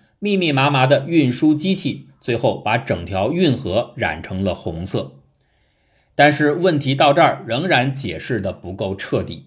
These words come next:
血红蛋白上的血红素为什么就是红色的呢？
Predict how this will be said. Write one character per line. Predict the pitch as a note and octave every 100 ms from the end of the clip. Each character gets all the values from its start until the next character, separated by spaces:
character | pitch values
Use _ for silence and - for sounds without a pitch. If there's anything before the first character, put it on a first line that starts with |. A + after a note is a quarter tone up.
| _ _ _
血 | - - A#3+ F#3
红 | C3+ E3
蛋 | G3 D#3+
白 | C3+ G3
上 | E3+
的 | C#3
血 | C3 - D#3+
红 | C3 D3
素 | E3+ B3 C#3+ -
为 | E3 D#3
什 | -
么 | A2 B2
就 | C#3
是 | C3
红 | - - F#2 A#2+
色 | C3+ C#3
的 | C3+
呢？ | C3 -